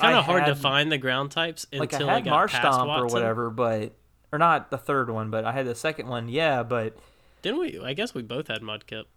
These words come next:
Speaker 2: I got an entire other team of water types I'm still trying to work with, and I was just getting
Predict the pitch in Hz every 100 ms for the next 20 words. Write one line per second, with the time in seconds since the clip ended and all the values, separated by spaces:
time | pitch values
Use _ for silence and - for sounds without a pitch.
0 | _ - 131 175 202 190 151 135 - -
1 | 170 170 160 - 147 151 143 - 151 151
2 | 139 117 127 151 143 131 120 - 117 -
3 | 135 123 131 120 113 107 131 151 - 131
4 | 117 113 113 107 107 120 _ _ _ _
5 | _ _ _ _ _ _ _ _ _ _
6 | _ _ - 127 175 135 110 120 -